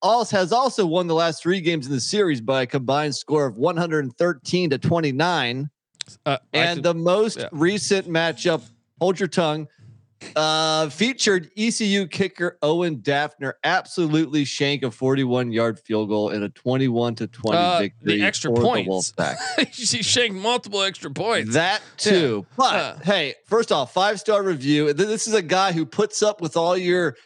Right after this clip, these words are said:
Speaker 1: anti-N C State bullshit and still
Speaker 2: Mm-hmm.
Speaker 1: goes out and gives us a five-star review.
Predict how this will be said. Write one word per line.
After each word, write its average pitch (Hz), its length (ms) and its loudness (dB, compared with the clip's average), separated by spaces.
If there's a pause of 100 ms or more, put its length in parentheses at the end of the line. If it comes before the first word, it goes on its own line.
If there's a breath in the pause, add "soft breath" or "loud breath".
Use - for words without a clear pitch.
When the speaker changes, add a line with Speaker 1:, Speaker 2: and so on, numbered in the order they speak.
(160 soft breath)
Speaker 1:
anti-N 165 880 0
C 160 260 0
State 156 440 0
bullshit 143 540 0
and 160 160 -4
still 233 220 2
Speaker 2:
Mm-hmm. 226 100 -2
Speaker 1:
goes 185 240 2
out 175 200 2
and 156 120 -6
gives 156 240 0
us 147 220 0
a 123 80 -4
five-star 139 520 0
review. 117 420 0